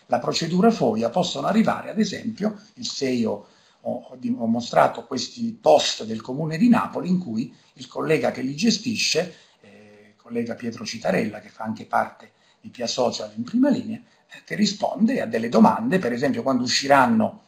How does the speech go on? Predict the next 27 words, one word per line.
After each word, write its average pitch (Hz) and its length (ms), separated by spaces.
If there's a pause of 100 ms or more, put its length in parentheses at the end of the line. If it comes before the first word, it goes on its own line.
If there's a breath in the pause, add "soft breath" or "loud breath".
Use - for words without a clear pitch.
(120)
le - 140
graduatorie 123 580
sul 113 180
servizio 127 520
civile, 165 560
e - 80
lui 123 160
risponde 120 580
e 185 60
pubblica, 143 800 (460 loud breath)
diciamo, 220 500
facendo 127 460
una 139 140
trasparenza 156 960
immediata, 185 680
in 151 120
tempo 180 300
reale, - 320
che - 100
ne 185 160
addirittura 226 800
fa 160 180
a 190 60
meno 117 320
delle 120 180
procedure 123 460
formalizzate 117 840